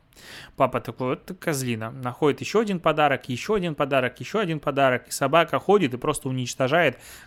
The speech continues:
коробки с подарками. То есть даже не плюшевые игрушки, а подорки, э, коробки с подарками. Я думаю, потому что собака хотела, чтобы родители подарили своему ребенку нормальный подарок на Новый год, а не плюшевого мишку. Ну, вот есть у меня такое ощущение.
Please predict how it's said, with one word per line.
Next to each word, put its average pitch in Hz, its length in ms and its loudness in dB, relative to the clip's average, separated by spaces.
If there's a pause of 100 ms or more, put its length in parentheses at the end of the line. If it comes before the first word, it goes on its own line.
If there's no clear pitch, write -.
коробки 143 360 4
с - 80 0
подарками. 123 520 0
То - 100 -14
есть 117 80 -6
даже 123 220 0
не 123 100 -6
плюшевые 127 500 -4
игрушки, 117 340 -4
а 113 40 -4
подорки, 160 560 -4
э, 131 380 0
коробки 147 280 0
с - 60 -12
подарками. 123 480 0
Я 175 60 0
думаю, 202 200 -4
потому 160 140 -4
что - 100 -4
собака 175 320 -4
хотела, 170 340 0
чтобы 131 240 -6
родители 139 300 -6
подарили 135 320 -2
своему 131 300 -4
ребенку 131 480 -4 (360)
нормальный 180 440 2
подарок 110 480 2
на 117 80 -4
Новый 110 260 -2
год, 113 260 -4
а 123 120 -2
не 117 180 -4
плюшевого 120 560 0
мишку. 117 400 -4
Ну, 202 200 -6
вот 113 360 -8
есть 123 240 -2
у 117 40 -8
меня 110 60 -8
такое 113 240 -8
ощущение. 123 420 -10